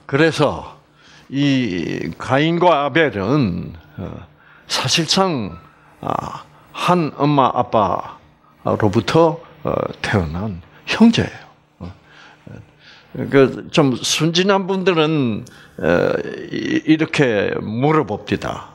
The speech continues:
어, 어, 이제 여기 나중에 보면, 어, 지금 이 시대에,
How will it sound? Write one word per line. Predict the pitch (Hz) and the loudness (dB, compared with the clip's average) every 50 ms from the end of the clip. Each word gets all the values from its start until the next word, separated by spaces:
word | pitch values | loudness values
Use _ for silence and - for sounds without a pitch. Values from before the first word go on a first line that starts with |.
| - - | -20 -16
어, | - 85 95 - _ _ _ _ _ _ _ _ _ _ _ _ - | -16 -16 -16 -18 _ _ _ _ _ _ _ _ _ _ _ _ -20
어, | - 95 92 90 - - _ _ _ _ _ _ - | -18 -18 -18 -18 -20 -20 _ _ _ _ _ _ -4
이제 | - - 113 95 - - - - - - - - | 0 2 2 2 2 -2 -6 -8 -10 -6 0 0
여기 | 131 120 120 127 107 | 2 2 2 0 -2
나중에 | 104 104 117 120 120 117 143 143 131 123 117 104 | 0 0 2 2 2 2 2 2 2 2 0 -2
보면, | - - 104 101 104 117 120 127 113 95 90 95 95 85 - - _ _ _ _ _ | -2 -4 -2 0 2 2 4 4 4 2 0 -4 -8 -10 -12 -16 _ _ _ _ _
어, | - 85 82 85 - - - _ _ _ _ _ - - _ | -8 -8 -8 -8 -10 -14 -18 _ _ _ _ _ -20 -18 _
지금 | - - 127 117 131 127 113 - | -4 -2 0 2 2 2 2 2
이 | 135 139 135 | 0 2 2
시대에, | - - - 151 127 123 107 101 117 139 117 85 76 | 2 2 0 0 0 0 2 2 4 2 2 0 -2